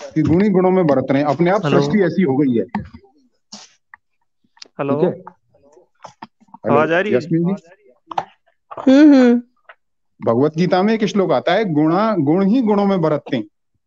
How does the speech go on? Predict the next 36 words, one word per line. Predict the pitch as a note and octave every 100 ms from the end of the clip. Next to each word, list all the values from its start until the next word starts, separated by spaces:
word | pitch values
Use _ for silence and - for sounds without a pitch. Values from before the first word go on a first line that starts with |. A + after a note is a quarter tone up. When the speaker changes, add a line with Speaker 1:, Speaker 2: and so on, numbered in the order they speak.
| _ _ _ _ _ -
Speaker 1:
यानी | B2+ E3 F#3
कि | F3+ G#3+ C4 B3+ -
सृष्टि | - D#3+ D3+ - A#3+
अपने | D#3+ G3
आप | A3 C4 G#3+
ऐसे | G3 G3+
evolve | D#3 D3 C#3+
हो | A#2+
रही | A#2 C#3+
है, | G#3+
लेकिन | E3 E3+ G3+ A3+ F#3+
जब | D#3 E3+ D3
आप | C3 D3 F3 - _ _ _ _ _ _ _ _ _ _ _ - -
केवल | F#3 B3
सृष्टि | A#3+ G3+ F3+ G#3+
को | G#3+ F#3+
ले | D3+
लेंगी, | D#3 F3 C#3 D3 F#3
जो | C#3+ D#3
कि, | D#3+ F#3+ G3 -
जिसमें | C3+ C#3+ F3+
चेतन | F3 D#3+ F#3
तत्व | F3+ E3+ -
नहीं | D3+ D3
है, | F3
केवल | E3 D3 C#3+
जड़ | B2 C#3 C#3+
है, | C3 D#3 - _ _
उसमें | E3+ E3 G#3+ A3
evolution | E3+ F3+ G3+ G#3+ G#3
को | G#3+
आप | G3+ C#3 D#3+ E3+
explain | D#3+ - E3+ D#3
नहीं | C3+ C#3
कर | A2
सकते। | A#2 - G#2+